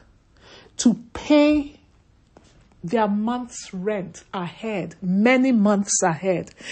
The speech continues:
And now this person said money had come into their hands before,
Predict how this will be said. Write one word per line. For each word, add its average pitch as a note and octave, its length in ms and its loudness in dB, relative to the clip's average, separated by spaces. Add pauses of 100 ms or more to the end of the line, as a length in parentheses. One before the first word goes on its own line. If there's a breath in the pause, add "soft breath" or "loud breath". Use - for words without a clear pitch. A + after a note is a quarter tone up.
(160 loud breath)
And C4 180 4
now D4 140 4
this F#4+ 200 -2
person C4+ 320 0
said A3+ 260 2
money D#4 320 2
had A3 220 0
come B3+ 260 -2
into A#3 240 0
their F3+ 180 2
hands G3+ 400 -2
before, E3+ 540 0